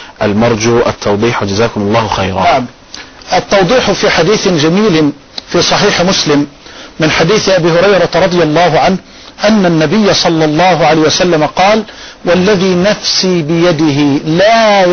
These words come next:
Speaker 2: يسمع بي، لا يسمع بي"،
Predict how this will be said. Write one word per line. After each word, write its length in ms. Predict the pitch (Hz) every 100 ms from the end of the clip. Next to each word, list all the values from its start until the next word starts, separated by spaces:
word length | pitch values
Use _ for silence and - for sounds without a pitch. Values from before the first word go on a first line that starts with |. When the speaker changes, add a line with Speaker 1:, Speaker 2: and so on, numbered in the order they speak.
| 202
Speaker 2:
يسمع 760 | 196 - - 170 165 196 165
بي، 580 | 175 165 135 175 170 113 - - - - - - -
لا 420 | 151 202 226 208
يسمع 680 | 190 202 - - 165 190
بي"، 400 | 165 160 180 170